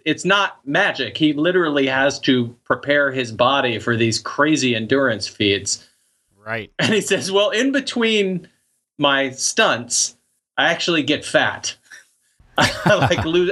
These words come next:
Speaker 1: you know, I gain weight, I drink too much, I get all sloppy, don't shave. But then when it comes time to train, to prepare, I start making all these tiny goals. And he said, like, for example, you know, I'll get up every day and I'll go run, like, five miles.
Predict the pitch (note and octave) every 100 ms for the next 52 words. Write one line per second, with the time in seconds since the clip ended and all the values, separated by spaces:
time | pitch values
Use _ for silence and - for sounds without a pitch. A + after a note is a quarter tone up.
0 | D#3+ D#3+ C3 A#2+ C#3+ C3+ D#3+ G3+ F3 D#3+
1 | D#3 C3 A#2 A2+ D#3 D#3 - C#3+ B2+ B2
2 | A#2 B2+ D3+ C3 - B2+ B2 A#2+ A2 F#2+
3 | G2 _ - C3 B2 - C#3+ C#3 B2 A#2+
4 | - _ _ _ _ C3+ - G3+ F#3 E3
5 | D#3+ - D3+ D3+ C#3+ - F3 D#3 - D#3
6 | D3 C#3 B2 - G#3 G3+ C#3+ A#2+ C3 A#2
7 | A#2+ - G3 E3 A#2+ A2 - _ _ _
8 | _ - C#3+ - G3+ E3+ F3+ F3+ E3+ D3
9 | C#3+ C3+ - - D3+ C#3+ C3+ B2 C#3+ C#3+
10 | B2 G2+ F#2 - _ _ _ _ _ -
11 | C#3+ C#3+ C#3 D#3+ C#3+ C3+ D#3 D3 C#3 D#3+
12 | D#3 C3 B2+ B2+ D3+ D3 - - D3 D3
13 | C#3 C3 B2+ B2 C3 B2 B2+ B2+ A#2 A2+
14 | B2 A#2 A2 F#2+ F2 F2+ -